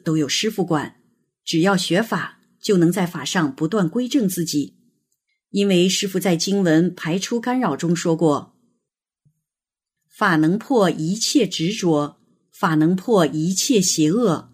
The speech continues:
法能破除一切谎言，法能坚定正念。”母亲病业这段时间一直在坚持学法，除了平日里听讲法录音外，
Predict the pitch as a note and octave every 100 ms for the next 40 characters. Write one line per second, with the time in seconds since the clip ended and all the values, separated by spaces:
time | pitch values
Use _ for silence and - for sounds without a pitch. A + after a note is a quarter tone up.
0 | _ _ _ _ - G3+ F#3 F#3+ A#3 D#4
1 | G#3+ - G#3+ F3+ F#3+ - D#4 A3 F#3 D3+
2 | C#3+ D3 D#3+ A3 - _ _ _ - D#3
3 | C#3 C#3+ F3 F#3 C4 A#3+ B3 C4+ E3 C4
4 | G#3 F3+ A#3+ F3 - _ _ _ _ _
5 | _ _ _ _ _ _ _ _ _ _
6 | _ _ _ _ _ _ _ _ _ _
7 | F#3 F#3 A3+ A3+ A3+ C4 C#4 G3+ G3+ F#3+
8 | E3+ E3 D#3 F3 E3+ D#3+ - - B3 E3+
9 | F3 G#3+ A3+ F3 G3 F#3 F3 D#3+ E3 E3
10 | C#3+ - _ _ _ _ _ - - F#3+
11 | F#3+ F#3 F#3 A3 F3+ D3 - - F#3 F#3
12 | D#3+ F#3 E3 D#3+ G#3 A3+ A#3 F#3 -